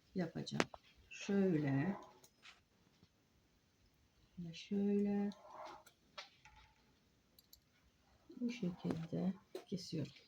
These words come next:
Bu şekilde arkadaşlar. Şöyle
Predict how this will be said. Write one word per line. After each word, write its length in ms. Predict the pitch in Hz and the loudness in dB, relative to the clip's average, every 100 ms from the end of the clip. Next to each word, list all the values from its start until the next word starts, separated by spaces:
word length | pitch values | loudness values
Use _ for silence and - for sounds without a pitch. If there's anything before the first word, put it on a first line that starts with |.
| _ _ - 131 - - _ _ - - _ _ - - - - - _ _ - - - - - - - - _ _ - - _ _ _ - _ _ - | _ _ -14 -14 -16 -20 _ _ -20 -20 _ _ -20 -20 -20 -20 -20 _ _ -16 -10 -10 -12 -16 -16 -16 -20 _ _ -20 -20 _ _ _ -20 _ _ -6
Bu 100 | 277 | -4
şekilde 440 | 277 180 - 156 185 | 0 -2 -2 0 2
arkadaşlar. 800 | 196 180 - 160 - 185 196 - - _ - - - - - | 2 -2 -4 -6 0 2 2 -2 -12 _ -10 -10 -6 2 6
Şöyle 600 | 208 180 170 165 180 | 8 8 6 6 4